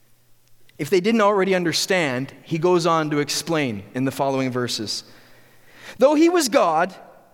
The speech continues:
he did not demand and cling to his rights as God. He made himself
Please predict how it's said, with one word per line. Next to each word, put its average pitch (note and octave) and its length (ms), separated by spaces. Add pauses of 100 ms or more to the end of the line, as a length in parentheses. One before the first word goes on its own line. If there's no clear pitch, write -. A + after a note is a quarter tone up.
(540)
he G#3 160
did F#3+ 200
not A#3 300
demand G3+ 420
and E3 140
cling F3 300
to F3 140
his D3+ 140
rights C#3+ 460
as B2 240
God. G#2+ 360 (880)
He A3 160
made A#3 300
himself B3 680